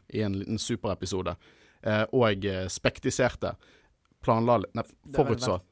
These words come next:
Speaker 2: vel spekulere, mener du?
Speaker 1: Spekulere. Eh, hva som skjedde videre i, i serien. Jeg vet at du ser på meg som at jeg planla det, men jeg glemmer faktisk ordet, for det, jeg har mimet så mye om spektisering.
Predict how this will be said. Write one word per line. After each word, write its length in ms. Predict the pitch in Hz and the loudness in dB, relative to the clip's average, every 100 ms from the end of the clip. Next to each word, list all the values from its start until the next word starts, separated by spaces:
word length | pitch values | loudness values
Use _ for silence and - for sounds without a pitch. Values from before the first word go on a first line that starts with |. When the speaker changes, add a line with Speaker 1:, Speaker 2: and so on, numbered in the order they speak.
| _ | _
Speaker 2:
vel 80 | - | -20
spekulere, 480 | - - - 117 123 | -16 -14 -10 -8 -8
mener 80 | 104 | -6
du? 80 | 98 | -2
Speaker 1:
Spekulere. 640 | 127 101 123 120 101 87 90 - - | -2 0 4 4 4 0 -8 -16 -6
Eh, 480 | 110 113 110 113 113 | 2 4 6 6 4
hva 160 | 110 151 | 4 4
som 80 | 147 | 6
skjedde 220 | 147 139 139 | 8 8 8
videre 400 | 135 139 131 110 - | 8 10 8 8 4
i, 160 | 110 101 98 - | 2 4 2 0
i 60 | 107 | -2
serien. 380 | 107 92 92 | 0 0 0
Jeg 160 | 95 107 - 123 | 0 -2 0 -2
vet 160 | 117 | 0
at 60 | 110 | -4
du 80 | 101 | -4
ser 260 | - 104 | -2 -2
på 40 | 104 | -2
meg 100 | 101 92 | -4 -4
som 60 | |
at 80 | 90 | -6
jeg 80 | 95 | -6
planla 380 | - 85 90 107 | -4 -2 0 0
det, 120 | 98 | 2
men 100 | 95 | 0
jeg 60 | 104 | 0
glemmer 300 | 110 101 107 | 2 2 2
faktisk 380 | 107 101 98 - | 2 -2 -4 -4
ordet, 280 | 104 101 90 | -4 -2 -2
for 100 | 98 | -2
det, 160 | 95 92 - | -2 -2 -4
jeg 80 | |
har 80 | 98 | -4
mimet 300 | 95 92 95 - | -2 -2 -4 -6
så 60 | |
mye 160 | 95 90 | -6 -4
om 80 | 92 | -4
spektisering. 720 | - - - 95 101 92 90 | -6 -8 -6 -2 0 0 -4